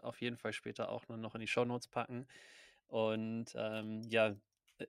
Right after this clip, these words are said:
für mich ist Reflektor, wo wir gleich ja noch drauf, äh, zu sprechen kommen im Detail, vor allem ja auch 'ne Social-Media-Plattform. Und deswegen ist die Frage nach deiner Lieblings-Social-Media-Plattform ja eigentlich schon beantwortet. Deswegen neben Reflektor, welche Plattform benutzt du denn am liebsten?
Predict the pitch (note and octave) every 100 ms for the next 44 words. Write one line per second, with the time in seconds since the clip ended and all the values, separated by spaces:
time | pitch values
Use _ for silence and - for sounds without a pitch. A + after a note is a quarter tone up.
0 | - B2+ C3 D3+ C#3 - B2 A#2+ - C#3+
1 | - D#3 A#2+ G#2 G#2 G2+ G#2+ A2 G#2+ -
2 | A2 - _ - A#2 G#2 G2+ - - A2
3 | A#2+ - A2 G#2+ - G#2 G#2 A2+ - -
4 | - B2 B2 G2+ - - - _ - A#2+
5 | - B2 - D3+ B2+ G2 G#2 - - G2+
6 | B2+ G3 - _ - - _ _ - A2
7 | G2+ A#2+ B2 - G#2+ - A2 A2 G#2 G#2
8 | G2+ G#2 G#2+ A2 G2+ - - A2 A2+ A2
9 | A2 A2+ - G#2+ G#2 A2 A2 - G2+ F#2+
10 | A#2+ - C3 C#3+ D#3 D#3+ - _ _ -
11 | G#2 G#2 G#2 G#2 G2+ G#2+ C3 C#3+ A#2+ A#2
12 | B2 A#2+ - G2 G2 G#2+ - G#2 G2 G2+
13 | G2+ - A2 _ A2+ G#2+ G#2+ A2 - B2
14 | G#2+ G2+ G2+ G2+ G#2 - G#2+ G#2